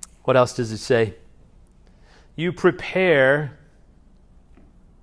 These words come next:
Now, I hope you picked up on this, the switch from verses one through three, where he's speaking about, "He does this, he does that," and then verse four and five, "You."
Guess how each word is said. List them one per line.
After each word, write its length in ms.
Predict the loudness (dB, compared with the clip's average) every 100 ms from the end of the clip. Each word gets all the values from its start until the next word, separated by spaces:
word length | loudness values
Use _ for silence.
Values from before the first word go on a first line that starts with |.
| _
Now, 460 | -2 -2 -2 -8 -16
I 140 | -4 0
hope 220 | 0 0
you 40 |
picked 280 | 0 0 2
up 120 | 2
on 140 | 0 -2
this, 240 | -4 -6
the 160 | -10 -10
switch 380 | -6 -4 -4
from 360 | -6 -6 -6 -6 -14 _ _ _ _ _ -20
verses 680 | -10 -6 -6 -6 -8 -10 -10
one 220 | -6 -6
through 180 | -6 -8
three, 280 | -6 -2 -2
where 120 | -2
he's 80 | -6
speaking 260 | -8 -10
about, 220 | -8 -10 -10
"He 260 | -8 -6
does 200 | -4 -4
this, 200 | -2 -4
he 140 | -4 -6
does 160 | -4
that," 260 | -2 -2 -2
and 100 | -4
then 320 | -4 -4 -6 -14 _ _ _ -8
verse 180 | -8 -6
four 300 | -6 -2 -2
and 100 | -4
five, 600 | 0 2 2 -2 -8 -20 -20 _ -20 -20 -20 _ -20 _ _ -20
"You." 480 | -8 -4 -2 -4